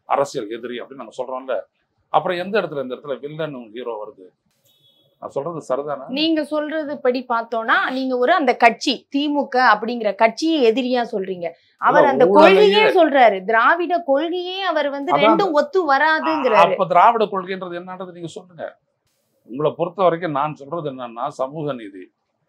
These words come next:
Speaker 1: இந்த மண்ணில் சமூக நீதிக்காக அரும்பாடுபட்டவர், இருமொழி கொள்கைகளுக்காக அரும்பாடுபட்டவர், முதல் முதல்ல இந்திய எதிர்ப்பு போராட்டத்துல பத்தாயிரம் பேரை சிறைக்கு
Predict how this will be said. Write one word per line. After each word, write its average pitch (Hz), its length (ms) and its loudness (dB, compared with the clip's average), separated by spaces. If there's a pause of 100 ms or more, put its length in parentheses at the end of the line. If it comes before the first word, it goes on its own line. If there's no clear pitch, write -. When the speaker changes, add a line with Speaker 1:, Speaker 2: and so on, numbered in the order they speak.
(720)
Speaker 1:
இந்த 117 260 -8
மண்ணில் 160 360 -6
சமூக 151 360 -8
நீதிக்காக 127 580 -12
அரும்பாடுபட்டவர், 127 840 -6 (960)
இருமொழி 175 400 -4
கொள்கைகளுக்காக 147 720 -6
அரும்பாடுபட்டவர், 127 800 -8 (140)
முதல் 156 320 -4
முதல்ல 160 360 -6
இந்திய 156 200 -12
எதிர்ப்பு 131 260 -10
போராட்டத்துல 135 520 -6 (260)
பத்தாயிரம் 139 540 0
பேரை 165 220 -6
சிறைக்கு 147 360 -8